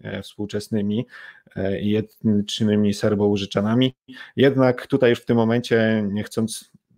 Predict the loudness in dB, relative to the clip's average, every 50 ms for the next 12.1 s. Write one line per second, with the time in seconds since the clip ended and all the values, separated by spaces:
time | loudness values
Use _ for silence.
0 | _ _ _ _ -8 -6 -4 -2 -4 -4 -2 -4 -2 -2 0 2 2 2 2 2
1 | 0 0 -2 -4 0 -2 -2 0 0 0 0 2 2 2 2 2 2 2 0 2
2 | 2 2 2 2 2 2 0 0 0 -2 -6 -16 -20 -20 -20 _ -4 -2 2 2
3 | 4 4 4 2 4 4 4 4 4 4 2 -2 -4 -4 -4 -4 -4 -2 -2 -4
4 | -4 -8 -10 -6 -4 -2 -2 -4 -6 -8 -8 -8 -6 -6 -8 -8 -8 _ _ -10
5 | -8 -2 0 0 0 0 0 -2 0 0 0 -2 0 -2 -4 -4 -4 -2 0 0
6 | 0 -2 -4 -12 -20 _ _ -2 0 2 4 4 4 2 0 -2 -2 0 0 2
7 | 2 2 0 -2 -6 -2 0 2 2 2 0 -2 -4 -4 -2 -2 -2 -4 -6 _
8 | -2 -2 0 0 -2 -2 -4 -8 _ _ _ _ -8 -6 -4 -2 0 0 0 -2
9 | -4 -8 -12 -8 -4 -4 -4 -4 -2 0 2 2 2 0 -4 -12 -20 -20 -20 -20
10 | -20 _ -4 2 2 2 2 2 -2 _ _ _ _ _ _ -4 0 2 4 4
11 | 4 4 4 2 2 2 2 2 0 0 0 0 -4 -2 2 4 4 6 4 4
12 | 2 -2